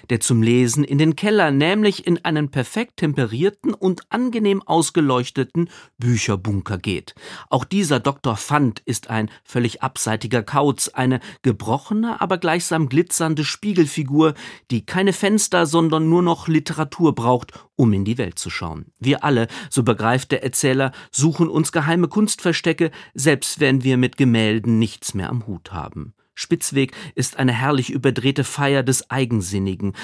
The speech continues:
der fantastischen Schönheit in einer bei allem Globalübel gar nicht so hässlichen Welt. Dabei verkörpert der titelgebende Spitzweg eine Geisteshaltung,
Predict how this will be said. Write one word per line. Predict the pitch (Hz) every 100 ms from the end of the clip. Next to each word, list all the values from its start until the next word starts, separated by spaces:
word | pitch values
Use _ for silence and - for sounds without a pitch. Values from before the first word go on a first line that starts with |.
| -
der | 131
fantastischen | - 151 139 156 - 143 151
Schönheit | 139 - 170 165 160 151 - - -
in | 147
einer | 147 151 151
bei | 143 -
allem | 156 175 156
Globalübel | 143 147 127 135 156 139 156 131 143 117
gar | 120 117
nicht | 110 -
so | -
hässlichen | 107 95 - 104 131 110
Welt. | 90 73 - _ _ - -
Dabei | - 123 147
verkörpert | 147 143 165 175 190 165
der | 143
titelgebende | 135 208 214 143 160 151 143
Spitzweg | - 202 - - 170 165
eine | 151 147
Geisteshaltung, | 139 190 - 175 175 170 175 165